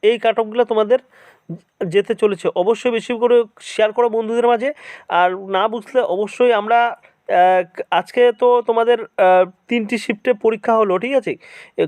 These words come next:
কালকে হচ্ছে তিনটি শিফটে পরীক্ষা হওয়ার পরে তোমাদের একদম ফুল অ্যানালিসিস করে দেব, তোমাদের কাট অফ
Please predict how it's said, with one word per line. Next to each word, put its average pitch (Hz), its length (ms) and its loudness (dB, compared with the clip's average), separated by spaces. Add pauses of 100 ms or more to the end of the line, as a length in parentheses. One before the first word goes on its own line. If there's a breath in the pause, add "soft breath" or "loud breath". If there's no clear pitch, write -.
কালকে 196 340 0
হচ্ছে 233 220 0
তিনটি 220 320 -6
শিফটে 233 260 -4
পরীক্ষা 226 360 -2
হওয়ার 214 280 -2
পরে 233 220 -2
তোমাদের 220 380 0
একদম 214 340 -2
ফুল 247 200 0 (100)
অ্যানালিসিস 214 500 -2
করে 233 220 2
দেব, 233 140 -4 (440 loud breath)
তোমাদের 220 300 0
কাট 196 240 0
অফ 220 80 2